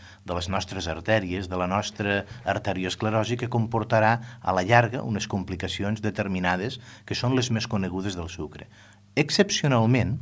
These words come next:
en una situació que es dona amb la gent gran, es pot donar una, una cosa que es diu un coma, no? Que és com si fos una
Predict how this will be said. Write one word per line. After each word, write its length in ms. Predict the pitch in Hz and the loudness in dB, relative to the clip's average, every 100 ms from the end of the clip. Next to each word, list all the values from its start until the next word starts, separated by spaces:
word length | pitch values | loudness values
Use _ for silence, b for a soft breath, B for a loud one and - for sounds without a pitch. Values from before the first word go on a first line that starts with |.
| - B B B B | -8 B B B B
en 160 | 107 | 2
una 120 | 131 151 | 4 2
situació 460 | 139 127 120 123 | 0 0 2 2
que 80 | 120 | 2
es 80 | 101 | 2
dona 200 | 107 104 | 2 2
amb 100 | 95 | 0
la 60 | 85 | -2
gent 140 | 85 | 0
gran, 300 | 98 98 80 117 - B B B B B | 4 4 2 -8 -14 B B B B B
es 80 | - | -2
pot 160 | 135 | 0
donar 220 | 139 135 127 | 4 4 4
una, 140 | 127 123 | 4 2
una 220 | 123 107 | 2 2
cosa 240 | 107 110 120 | 2 0 0
que 60 | 117 | 0
es 80 | |
diu 100 | 104 | 0
un 140 | 110 110 110 | 2 0 0
coma, 300 | 98 71 73 | 0 -2 -6
no? 180 | 113 220 B B - | -6 -6 B B -10
Que 80 | |
és 80 | 95 | -8
com 160 | - 110 | -4 -4
si 140 | - | -4
fos 240 | 113 107 104 | -2 -2 0
una 180 | 98 | -2